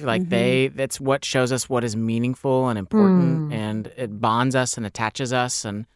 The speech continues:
Speaker 1: you know, if we're gonna truly learn and truly be wise, we have to love, we have to have affections.
Speaker 2: Yeah.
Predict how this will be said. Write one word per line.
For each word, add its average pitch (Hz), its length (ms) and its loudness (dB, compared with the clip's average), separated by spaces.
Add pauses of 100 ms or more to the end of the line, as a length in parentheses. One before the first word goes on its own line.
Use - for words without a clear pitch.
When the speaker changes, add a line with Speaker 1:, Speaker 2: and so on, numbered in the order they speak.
(180)
Speaker 1:
you 123 160 -2
know, 117 100 2
if 113 100 -6
we're 127 120 0
gonna 127 180 2
truly 147 420 0
learn 120 560 -2
and 190 160 -8
truly 120 280 -4
be 110 180 -4
wise, 107 640 -2
we 113 120 -4
have 107 180 -6
to 113 180 -6
love, 104 480 -4
we 110 60 -4
have 107 100 -6
to 113 60 -8
have 101 100 -8
affections. 95 880 -8
Speaker 2:
Yeah. 170 280 -6